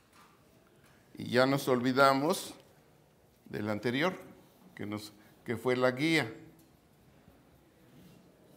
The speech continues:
Ahí está. Esto es el eje teta y esto es el eje R.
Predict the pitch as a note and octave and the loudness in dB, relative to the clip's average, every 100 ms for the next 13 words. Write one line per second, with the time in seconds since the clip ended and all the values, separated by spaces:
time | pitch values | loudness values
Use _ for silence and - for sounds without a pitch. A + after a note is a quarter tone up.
0 | - - - - - - - _ _ _ | -20 -20 -20 -20 -20 -20 -20 _ _ _
1 | _ - B2 A#2+ A#2+ B2+ C3 - - - | _ -8 -4 -4 -4 -6 -6 -14 -20 -20
2 | - - - B2 - A#2+ B2+ A#2 B2 A#2+ | -12 -10 -8 -8 -2 0 0 2 2 2
3 | A#2+ C#3+ D3 D3+ F#3+ G3+ - - - - | -2 0 0 2 2 0 -10 -20 -20 -20
4 | - _ _ _ - - - - A#2 A#2 | -20 _ _ _ -20 -20 -20 -12 -6 -6
5 | - A#2+ B2+ A#2 A#2+ A#2+ C3 C#3+ C#3+ C#3+ | -4 -4 -4 -2 -2 0 2 2 2 0
6 | C#3 | -2